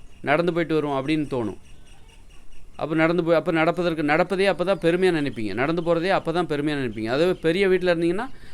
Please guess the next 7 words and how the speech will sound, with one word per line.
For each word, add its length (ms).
அது 200
உங்களை 200
அடிமைப்படுத்தும். 560
வீட்டுக்குள்ளே 460
நீங்க 200
நடந்துகிட்டு 320
இருப்பீங்க. 260